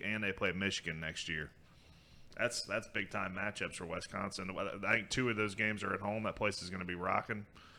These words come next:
<clears throat> Ohio State in a few, they got a future year coming up where I know they got Alabama on the schedule in, like, two, twenty twenty-six, twenty twenty-seven.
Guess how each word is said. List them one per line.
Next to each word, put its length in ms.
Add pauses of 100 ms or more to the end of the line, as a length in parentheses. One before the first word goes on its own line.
(320)
<clears throat> 800
Ohio 340
State 360
in 120
a 40
few, 180
they 100
got 140
a 40
future 360
year 180
coming 280
up 140
where 100
I 60
know 140
they 140
got 160
Alabama 540
on 100
the 80
schedule 560 (100)
in, 80
like, 240
two, 120
twenty 280
twenty-six, 680
twenty 220
twenty-seven. 760